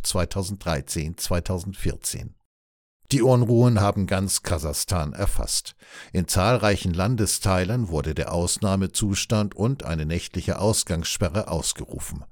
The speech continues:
Das Internet wurde abgestellt. Der bargeldlose Zahlungsverkehr wurde eingestellt. Aeroflot stellt seine Flüge nach Kasachstan ein. Gleichzeitig meldet Radio Echo Moskwi,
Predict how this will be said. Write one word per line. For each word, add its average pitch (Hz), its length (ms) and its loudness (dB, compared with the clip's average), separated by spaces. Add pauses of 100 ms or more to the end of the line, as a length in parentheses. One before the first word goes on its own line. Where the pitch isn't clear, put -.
(120)
Das - 220 0
Internet 104 520 2
wurde - 260 -2
abgestellt. - 680 -8 (460)
Der 95 120 4
bargeldlose 104 880 2
Zahlungsverkehr 120 1000 0
wurde 135 280 0
eingestellt. - 760 -4 (480)
Aeroflot 117 640 4
stellt - 380 0
seine 73 240 -4
Flüge 87 460 0
nach 101 180 0
Kasachstan 92 680 -2
ein. - 340 -6 (520)
Gleichzeitig 107 840 2
meldet 80 520 0
Radio 85 480 -2
Echo 104 420 2
Moskwi, 117 680 0